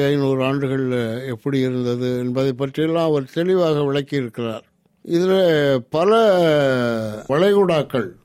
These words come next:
குறிப்பாக பாரசீக வளைகுடா, காம்பே, கட்ச் வளைகுடா, இவையெல்லாம் அக்காலத்தில் நிலப்பகுதிகளாக இருந்திருக்கின்றன. கடல் நீரினுடைய உயரம் அதிகரித்ததனுடைய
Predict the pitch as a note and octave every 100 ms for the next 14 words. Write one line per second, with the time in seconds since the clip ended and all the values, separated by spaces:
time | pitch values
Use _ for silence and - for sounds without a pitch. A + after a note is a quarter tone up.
0 | _ - D3+ C#3+ C#3 C3 C3+ C3+ C#3 C3
1 | A#2+ B2+ B2+ A#2+ A#2 A2+ B2+ B2 C3 C3
2 | B2+ B2+ B2 B2 A#2 - B2 A#2+ A#2 A2+
3 | A2+ C3+ - _ - C3+ D3+ D3+ D3 E3
4 | F#3+ F#3+ E3 - C#3+ D3+ D3+ D3+ C#3 C#3+
5 | B2+ A#2 A2+ A2 A#2 B2+ B2 C#3+ G3 G#3
6 | G#3 G3 F3 D#3+ D3+ C#3+ C#3+ D3 C3+ C3+
7 | A#2+ A#2 A#2 A2 G#2+ G2+ _ _ - A#2
8 | C#3 E3+ F3+ F3 D3+ C3+ B2 B2+ C#3 D3
9 | C#3 D3 D#3 D3 C3+ C3+ B2+ B2 C#3+ F3+
10 | F3 E3+ D3+ - - B2+ C3+ D3+ E3+ D#3
11 | D3 D3+ C#3+ C#3 C3 B2+